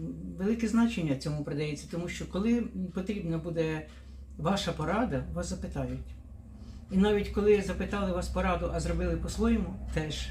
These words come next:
не ображайтесь. Тому що мудра людина, вона бере два-три, знову ж таки, в Слові Божому написано, що при багатьох совітниках предприяття збудеться, состоїться.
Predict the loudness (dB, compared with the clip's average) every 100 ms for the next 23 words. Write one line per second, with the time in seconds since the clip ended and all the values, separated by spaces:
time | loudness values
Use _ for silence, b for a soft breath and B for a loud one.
0 | -4 -2 -2 -2 -2 -4 -6 -8 -10 B
1 | B B B B -2 0 0 0 2 4
2 | 4 4 0 0 -2 0 0 0 0 0
3 | 0 -2 0 0 0 -2 -4 -4 -8 -8
4 | -2 4 4 2 -4 -4 -2 -2 0 -2
5 | -2 -4 -4 -4 -4 -4 -6 -10 -10 -10
6 | -4 -2 -2 -4 0 0 0 B B B
7 | -6 -2 -2 -4 -8 -12 -16 -16 -18 -18
8 | -18 -20 B B -16 -6 -4 -2 0 2
9 | 0 -4 -6 -4 -4 -4 -6 -6 -8 -6
10 | -6 -4 -4 -4 -2